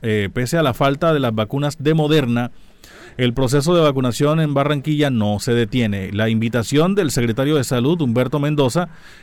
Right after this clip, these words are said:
es a asistir a los puntos habilitados de la ciudad para iniciar con su inmunización contra el covid diecinueve. Sin embargo, hay muchas inquietudes sobre las vacunas disponibles y las personas que se encuentran habilitadas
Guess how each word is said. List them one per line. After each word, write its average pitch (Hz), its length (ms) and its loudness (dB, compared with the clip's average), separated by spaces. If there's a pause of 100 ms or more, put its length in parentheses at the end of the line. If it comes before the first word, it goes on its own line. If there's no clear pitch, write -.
es 113 160 -2
a 156 140 4
asistir 170 520 0
a 208 60 2
los 175 140 0
puntos 165 360 0
habilitados 131 600 2
de 113 80 0
la 110 100 -2
ciudad 113 400 0
para 143 240 2
iniciar 143 500 2
con 175 200 0
su 160 160 2
inmunización 139 720 0 (440)
contra 120 280 0
el 113 80 -2
covid 147 240 2
diecinueve. 127 640 2 (1400)
Sin 147 220 2
embargo, 180 300 6
hay 208 60 4
muchas 185 320 2
inquietudes 160 600 2
sobre 139 200 2
las 127 140 2
vacunas 131 380 0
disponibles 143 580 -2
y 143 60 -4
las 120 140 -2
personas 135 440 -2
que 131 80 -2
se 127 100 -2
encuentran 135 400 -2
habilitadas 131 640 0